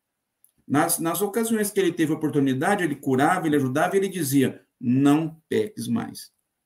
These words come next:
Faz o que é certo, a verdade tá aqui na sua mão, eu tô te trazendo ela." Não, e agora, né? Então, é um peso de responsabilidade nesse processo, com certeza.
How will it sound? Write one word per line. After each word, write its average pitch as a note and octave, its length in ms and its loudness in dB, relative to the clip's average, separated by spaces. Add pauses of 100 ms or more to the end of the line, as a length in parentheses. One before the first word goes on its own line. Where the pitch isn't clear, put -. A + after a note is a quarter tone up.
(1080)
Faz C#3+ 460 0
o C3 80 -12
que - 80 -8
é C#3+ 80 -4
certo, A2+ 440 -2
a A2 40 -2
verdade B2+ 560 0
tá D#3 100 -4
aqui D#3 240 -6
na A2+ 140 -4
sua B2 220 -10
mão, A2+ 200 -2
eu A2+ 120 -4
tô A#2 120 -8
te A#2 100 -10
trazendo B2+ 560 -2
ela." G#2+ 320 -2 (1120)
Não, A#2 300 4
e B2+ 80 6
agora, G#2 500 0
né? B2 180 0
Então, C#3 260 -2
é C#3+ 40 4
um D3 120 -2
peso F#3+ 260 2
de F#3+ 100 -6
responsabilidade D#3+ 1000 -6
nesse A2 200 -6
processo, - 600 -16 (360)
com A#2 140 -10
certeza. - 580 -12